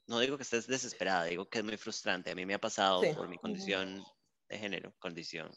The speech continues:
Speaker 1: mi identidad de género.
Speaker 2: Ujú.
Speaker 1: Eh, pero no eches todo por la borda y no te consideres, consideres derrotada. O sea, it's gonna
Speaker 2: Sí,
Speaker 1: be
Speaker 2: no, no,
Speaker 1: hard,
Speaker 2: para nada.
Speaker 1: pero
Speaker 2: Sí.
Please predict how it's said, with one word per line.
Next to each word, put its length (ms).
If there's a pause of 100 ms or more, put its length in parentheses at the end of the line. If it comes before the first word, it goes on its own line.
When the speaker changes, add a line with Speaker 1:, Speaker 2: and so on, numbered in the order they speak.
Speaker 1:
mi 220
identidad 380
de 80
género. 240 (580)
Speaker 2:
Ujú. 280 (100)
Speaker 1:
Eh, 720 (800)
pero 760
no 200
eches 280
todo 200
por 100
la 80
borda 280
y 40
no 120
te 100
consideres, 640 (180)
consideres 500
derrotada. 480
O 60 (220)
sea, 160
it's 100
gonna 180
Speaker 2:
Sí, 20
Speaker 1:
be 120
Speaker 2:
no, 80
no, 60
Speaker 1:
hard, 180
Speaker 2:
para 80
nada. 240
Speaker 1:
pero 220
Speaker 2:
Sí. 80